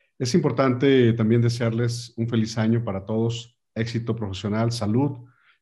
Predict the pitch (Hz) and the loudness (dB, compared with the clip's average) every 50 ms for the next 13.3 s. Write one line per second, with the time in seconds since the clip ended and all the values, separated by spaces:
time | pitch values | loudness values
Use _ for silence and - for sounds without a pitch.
0 | - 110 101 107 104 113 117 113 120 - 113 104 98 95 104 110 113 117 110 - | -4 0 0 2 2 2 2 0 2 0 0 0 0 0 0 0 0 0 -2 -6
1 | - - 101 95 95 - 107 107 110 113 107 95 95 95 101 110 110 113 117 117 | -10 -8 -8 -8 -6 -6 -4 -2 0 0 0 -2 -2 0 2 2 2 4 2 2
2 | 117 120 - - - _ _ _ _ - 104 98 104 - - 117 117 - 117 113 | 0 -4 -10 -16 -20 _ _ _ _ -6 -6 -6 -4 -4 -4 -4 -4 0 2 2
3 | 113 101 - 113 113 107 - - - - - - - _ _ - 101 95 98 - | 2 2 0 -2 -2 -2 -4 -8 -14 -16 -18 -20 -20 _ _ -6 -6 -6 -6 -8
4 | - - 107 - - 101 98 104 104 104 101 - - - 92 87 82 80 80 90 | -10 -10 -10 -6 -4 -2 -2 0 0 -2 -4 -6 -6 -6 -6 -6 -6 -8 -8 -6
5 | 101 120 120 - - - - _ _ _ _ _ - 107 113 117 120 120 117 - | -6 -6 -8 -8 -12 -18 -20 _ _ _ _ _ -2 0 2 2 2 2 0 -2
6 | - 117 113 113 113 113 110 113 110 113 117 113 107 - - 98 95 104 104 107 | 0 0 0 2 2 2 0 0 0 0 -2 -2 -4 -6 -8 -6 -6 -6 -6 -6
7 | 131 131 131 127 120 - - - 92 92 95 113 110 113 117 117 117 - - 92 | -4 -4 -6 -6 -8 -10 -10 -8 -8 -8 -4 -4 -2 -2 -2 -4 -4 -6 -6 -8
8 | 92 - 104 104 104 104 107 104 101 95 - - 104 104 113 117 117 - _ _ | -6 -6 -4 -4 -2 -4 -4 -4 -4 -6 -6 -4 -4 -2 -2 -4 -6 -12 _ _
9 | _ _ _ _ _ _ - 113 110 - - - 120 117 117 113 117 127 123 127 | _ _ _ _ _ _ -2 -2 0 0 0 2 4 4 4 4 4 4 4 6
10 | 131 131 123 - 131 117 - - 131 120 110 113 123 131 131 120 113 113 113 110 | 4 4 2 0 -2 -2 0 2 4 4 6 6 4 4 4 4 4 4 2 0
11 | 107 - - _ _ _ _ _ _ _ - 113 113 120 120 117 117 120 117 107 | -4 -8 -18 _ _ _ _ _ _ _ -4 -4 0 2 4 4 4 2 0 -2
12 | - 107 104 107 110 113 113 113 110 104 95 - - - - 98 92 90 90 87 | -4 -2 -2 0 0 0 2 2 0 0 -2 -6 -12 -20 -14 -10 -8 -6 -6 -6
13 | 87 85 85 85 87 | -6 -6 -8 -10 -10